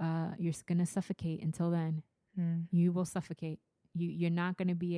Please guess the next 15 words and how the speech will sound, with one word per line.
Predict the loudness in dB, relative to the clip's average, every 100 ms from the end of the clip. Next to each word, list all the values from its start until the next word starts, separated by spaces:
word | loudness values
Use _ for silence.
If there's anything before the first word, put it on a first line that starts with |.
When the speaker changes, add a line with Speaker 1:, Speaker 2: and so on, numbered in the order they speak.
| -2
Speaker 1:
able | -2 -2
to | -4 -8
flourish | -4 0 0 0 -4 -8 -20 _ _ _ _ _ _ -2
and | 0
blossom | 0 0 -2 -2 -4 -4 -6 -6
in | -6 -4
something | -4 -4 -4 -4 -4 -6 -10 _ _ -20 _ -6
that | -4 -6 -8
is | -8 -8 _ -20
holding | -16 -4 -2 0 -2 -2
you |
down | -4 -6 -4 -4
in | -4
this | -6 -8
way. | -10 -10